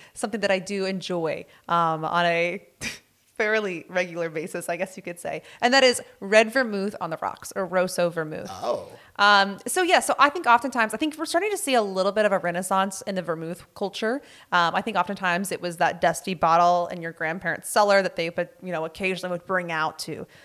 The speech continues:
Speaker 1: put a splash in a martini, right? And then everyone's like, "No, I want a dry martini." Um, well, of course, I just said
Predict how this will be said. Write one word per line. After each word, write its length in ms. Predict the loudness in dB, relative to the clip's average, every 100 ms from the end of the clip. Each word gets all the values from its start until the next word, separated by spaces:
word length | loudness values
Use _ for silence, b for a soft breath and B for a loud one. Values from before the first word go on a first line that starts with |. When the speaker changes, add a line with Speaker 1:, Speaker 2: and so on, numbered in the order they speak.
| B B
Speaker 1:
put 140 | -2 -2
a 20 |
splash 380 | 0 0 0 -2
in 60 | -6
a 20 |
martini, 400 | -6 -6 -8 -6
right? 240 | -4 -4
And 100 | -4
then 60 | 0
everyone's 320 | 2 2 0
like, 160 | -4 -4
"No, 180 | -2 -2
I 100 | -4
want 120 | -8
a 60 |
dry 260 | -2 2 2
martini." 500 | 2 -4 -8 -14 -16 B B B
Um, 460 | 0 2 2 -2 -10 -16 -4
well, 80 | -2
of 60 |
course, 200 | 2 2 2
I 120 | -2
just 160 | -2
said 280 | 0 0 0